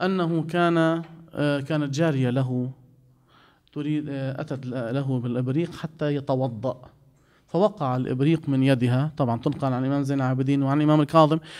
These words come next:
وأخ-، ورواية أخرى مشابهة، ولكن سقط ولده من يدها ومات. على كل، هذا مثال لكظم الغيظ، إذا سقط الولد فهذا أبلغ، مات ابنه، فتقول له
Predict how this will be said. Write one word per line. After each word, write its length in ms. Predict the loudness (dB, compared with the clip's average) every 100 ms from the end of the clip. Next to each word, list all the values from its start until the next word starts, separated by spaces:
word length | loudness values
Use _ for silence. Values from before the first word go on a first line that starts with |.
| 0 4
وأخ-، 260 | 4 2 0
ورواية 520 | 2 4 4 4 2
أخرى 260 | 0 0 2
مشابهة، 640 | 2 2 2 2 2 0
ولكن 420 | 0 2 0 -2
سقط 400 | -4 -8 -8 -6
ولده 580 | -2 0 0 0 0 -4
من 200 | -6 -6
يدها 380 | -6 -6 -8 -8
ومات. 480 | -6 -6 -6 -8 -14 -20 -20 -20 _ _ _ _ _ _ -4
على 200 | -4 -4
كل، 340 | -4 -4 -2
هذا 400 | -2 -2 0 -2
مثال 680 | -2 -2 -2 -2 -2 0 -2
لكظم 280 | -4 -6 -4
الغيظ، 300 | -4 -4 -4
إذا 180 | -4
سقط 360 | -4 -4 -4 -4
الولد 320 | 0 2 0
فهذا 400 | 0 0 2 2
أبلغ، 320 | 0 -2 -6
مات 340 | -2 0 0 0
ابنه، 720 | -2 -2 -2 -2 0 -2 -6 -12 -20 -20 -20 _ _ _ _ _ _ _
فتقول 680 | -10 -8 -6 -2 0 2 2
له 340 | 2 0 -4